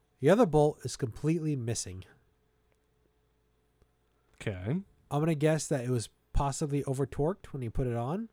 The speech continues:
Speaker 2: Mm-hmm.
Speaker 1: And, uh, so it broke, and then it slipped, 'cause the connections are U-shaped, 'cause they, the, they just slide, the bolts just slide in. They're not, like, closed on one side.
Speaker 2: Right.
Speaker 1: So I think a bolt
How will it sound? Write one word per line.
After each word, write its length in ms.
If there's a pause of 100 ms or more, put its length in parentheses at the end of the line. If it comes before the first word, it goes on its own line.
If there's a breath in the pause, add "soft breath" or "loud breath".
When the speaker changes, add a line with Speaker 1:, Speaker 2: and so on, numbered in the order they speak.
Speaker 2:
Mm-hmm. 580 (580)
Speaker 1:
And, 280
uh, 400 (540)
so 160
it 160 (140)
broke, 400 (280)
and 160
then 300
it 140
slipped, 420
'cause 220 (200 soft breath)
the 100
connections 440
are 60
U-shaped, 760
'cause 120
they, 160
the, 160
they 220
just 180
slide, 260
the 80
bolts 240
just 140
slide 200
in. 100
They're 120
not, 240
like, 180 (220)
closed 380
on 80
one 140
side. 380
Speaker 2:
Right. 360
Speaker 1:
So 160
I 100
think 380
a 80
bolt 320